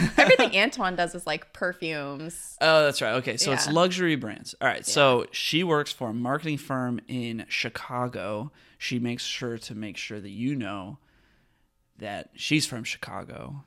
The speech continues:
Speaker 1: Yeah, they
Speaker 2: Many
Speaker 1: mentioned it a
Speaker 2: times.
Speaker 1: lot. <laughs>
Speaker 2: Um, so, yeah, marketing firm in Chicago. They acquired a small luxury brand marketing firm in F-, Paris,
Speaker 1: Mm-hmm.
Speaker 2: France.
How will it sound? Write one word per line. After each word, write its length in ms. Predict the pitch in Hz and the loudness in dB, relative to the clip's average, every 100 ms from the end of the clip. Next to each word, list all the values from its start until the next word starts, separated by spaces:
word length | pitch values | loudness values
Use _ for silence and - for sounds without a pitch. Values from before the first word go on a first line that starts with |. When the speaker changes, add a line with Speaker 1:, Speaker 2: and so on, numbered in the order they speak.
| - | -12
Speaker 1:
Yeah, 160 | 196 180 - - | -8 -8 -10 -10
they 80 | 123 | -2
Speaker 2:
Many 180 | 131 139 | 0 0
Speaker 1:
mentioned 200 | 123 113 | -2 -6
it 40 | |
a 40 | 85 | -8
Speaker 2:
times. 720 | - 85 - 294 285 320 359 277 294 254 | -8 -8 -6 -2 2 2 0 -6 -12 -8
Speaker 1:
lot. 0 | |
<laughs> 40 | 123 | -4
Speaker 2:
Um, 640 | 123 123 120 120 113 110 _ _ _ - - _ | -4 -4 -8 -10 -12 -14 _ _ _ -18 -18 _
so, 380 | - 165 156 143 - | 0 6 6 6 2
yeah, 180 | 131 - _ - | 0 0 _ -2
marketing 360 | 135 180 175 | 0 0 -2
firm 240 | - 160 151 | -2 -2 0
in 80 | |
Chicago. 880 | 143 - - 139 127 123 117 117 113 _ _ | -2 -6 0 0 2 0 -2 -2 -4 _ _
They 240 | 120 131 131 | -2 2 2
acquired 600 | 127 120 117 120 120 - | 2 2 2 2 -2 -4
a 240 | 117 110 107 | -6 -6 -6
small 800 | - - 143 143 143 139 135 _ _ - | -6 -2 2 2 2 0 -2 _ _ -4
luxury 420 | 123 147 143 139 | -2 0 0 -2
brand 340 | 127 120 120 | -2 -2 -2
marketing 420 | 120 117 120 113 113 | -2 -6 -8 -10 -10
firm 460 | - 110 107 110 - _ - | -8 -8 -8 -10 -14 _ -14
in 540 | 127 117 113 110 110 139 _ _ _ _ | -10 -8 -8 -8 -10 -14 _ _ _ _
F-, 180 | _ - _ _ | _ -20 _ _
Paris, 560 | - 143 110 156 - 180 | -4 -2 -2 -2 -4 -6
Speaker 1:
Mm-hmm. 240 | 180 160 | -8 -10
Speaker 2:
France. 760 | - - 131 110 139 - - | -10 -4 -2 -4 -8 -10 -12